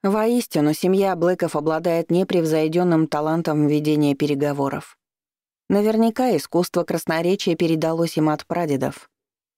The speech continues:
Иначе как объяснить этот особый шарм, когда Блэки выступают перед публикой?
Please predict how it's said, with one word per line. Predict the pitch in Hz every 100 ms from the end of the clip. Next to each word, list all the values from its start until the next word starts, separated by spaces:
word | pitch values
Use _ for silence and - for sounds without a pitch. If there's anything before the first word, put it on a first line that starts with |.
| _
Иначе | 208 247 254 240
как | 254 247
объяснить | 170 160 160 185 180 147
этот | 151 156
особый | 156 160 151
шарм, | 151 - 175 139 135 147 _ -
когда | 170 156 151
Блэки | 143 156 170 147
выступают | 147 - 151 156 143 -
перед | 151 156 -
публикой? | 156 135 135 139 147